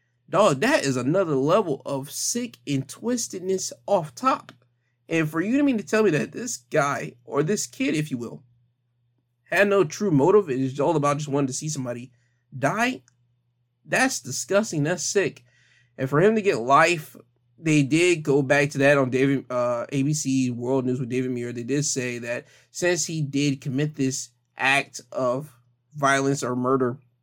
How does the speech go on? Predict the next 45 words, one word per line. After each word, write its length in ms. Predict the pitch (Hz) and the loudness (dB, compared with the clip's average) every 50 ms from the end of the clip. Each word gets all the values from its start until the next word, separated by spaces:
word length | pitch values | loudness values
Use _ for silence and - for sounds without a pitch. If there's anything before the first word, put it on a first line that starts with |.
| _ _ _ _ _ _ _ _ _ _ - - - | _ _ _ _ _ _ _ _ _ _ -16 -2 4
at 160 | 160 160 151 | 6 6 6
the 140 | 143 135 139 | 6 4 2
age 100 | 135 117 | 2 0
of 80 | 131 - | -2 -2
fourteen 560 | - 139 135 135 135 - 147 139 135 127 123 | 0 2 2 2 2 0 2 2 2 2 0
and 140 | 127 123 123 | -2 -6 -6
he 120 | 127 131 | -6 -6
was 220 | 131 123 123 - - _ - _ _ _ | -6 -8 -10 -12 -16 _ -20 _ _ _
a 60 | - 135 | -10 -6
juvenile, 720 | 131 120 151 165 156 147 131 123 120 120 120 127 143 - _ _ _ _ - | 0 2 4 4 4 4 2 0 0 -4 -6 -8 -12 -14 _ _ _ _ -4
after 280 | - 147 160 165 156 156 | 0 2 2 2 0 -4
twenty-five 540 | 151 - 170 165 160 151 151 147 135 135 127 | -8 -4 -2 0 0 2 2 4 4 4 2
years, 300 | 127 131 139 139 131 120 | 2 2 2 2 0 0
they 160 | 127 123 123 | -4 -6 -6
will, 480 | 120 123 131 135 139 135 135 139 147 - _ _ _ | -4 0 2 2 2 2 2 0 -4 -8 _ _ _
uh, 360 | - 117 123 123 123 127 123 117 | -4 0 0 2 2 0 0 -2
look 300 | - 135 143 151 147 - | 0 2 2 2 2 -2
back 340 | 135 127 123 127 135 135 - - | -4 -2 0 0 -2 -2 -4 -4
at 280 | 131 127 120 117 - - | -4 -4 -4 -4 -6 -8
the 320 | 131 127 135 127 120 131 | -8 -8 -8 -8 -10 -12
sentence 600 | 147 - - - 165 147 147 - 151 147 151 - | -14 -10 -4 0 0 0 0 0 -2 -4 -4 -6
and 100 | - - | -8 -8
see 200 | - - 151 131 | -6 -4 -2 -2
if 80 | 127 123 | -2 -2
they 100 | 135 120 | -4 -6
can 140 | 113 127 123 | -6 -6 -6
actually 280 | 123 127 - - 127 | -6 -6 -6 -10 -12
fix 300 | 123 - - 147 139 143 - | -10 -4 -2 -2 -2 0 0
that. 300 | 147 135 135 127 - _ _ _ _ _ _ _ _ _ _ | 0 2 2 0 -2 _ _ _ _ _ _ _ _ _ _
That's 320 | - 135 135 143 147 147 - | -2 0 2 2 0 0 -2
what 200 | 135 135 120 - | -4 -2 -2 -2
they 120 | 131 135 | -2 -4
said. 240 | 147 - 160 135 117 | -2 0 0 0 0
They'll 160 | 120 120 120 | -2 -4 -2
look 160 | 123 131 120 | -2 -2 0
back 220 | 113 135 131 135 135 | 0 0 0 2 0
at 100 | 120 113 | -2 -6
the 100 | - 123 | -8 -10
sentence 400 | - - - 131 - - 131 - - | -8 -6 -8 -8 -8 -12 -14 -12 -10
to 60 | - | -8
see 200 | 147 - 131 120 | -8 -6 -6 -6
if 80 | 120 113 | -6 -6
they 120 | 127 117 | -6 -6
actually 240 | 120 120 - - 113 | -8 -8 -12 -14 -12
could 320 | - - 117 113 110 - | -8 -6 -6 -6 -8 -12